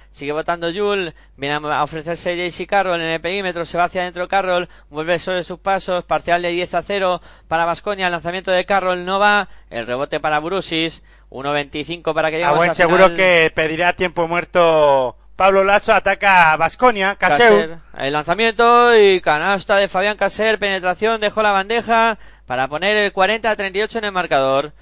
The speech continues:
Speaker 1: Cómo ha cambiado el decorado. Y ahora hay falta de Darius Adams sobre el Chacho.
Speaker 2: Pues no va a pedir
Speaker 1: O sea,
Speaker 2: tiempo
Speaker 1: sobre
Speaker 2: muerto.
Speaker 1: Yul.
Speaker 2: Yo creo que, eh, ya queda un minuto once segundos. El rapapolvos se lo dará, eh, Pablo Lasso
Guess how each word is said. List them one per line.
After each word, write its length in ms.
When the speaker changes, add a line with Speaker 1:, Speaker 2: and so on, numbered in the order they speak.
Speaker 1:
Cómo 220
ha 40
cambiado 340
el 60
decorado. 580
Y 140
ahora 260
hay 140
falta 340
de 80
Darius 300
Adams 240
sobre 640
el 100
Chacho. 400
Speaker 2:
Pues 120
no 100
va 80
a 80
pedir 220
Speaker 1:
O 20
sea, 240
Speaker 2:
tiempo 80
Speaker 1:
sobre 100
Speaker 2:
muerto. 440
Speaker 1:
Yul. 80
Speaker 2:
Yo 100
creo 240
que, 420
eh, 260
ya 140
queda 300
un 120
minuto 560
once 360
segundos. 500
El 80
rapapolvos 800
se 200
lo 120
dará, 720
eh, 140
Pablo 280
Lasso 500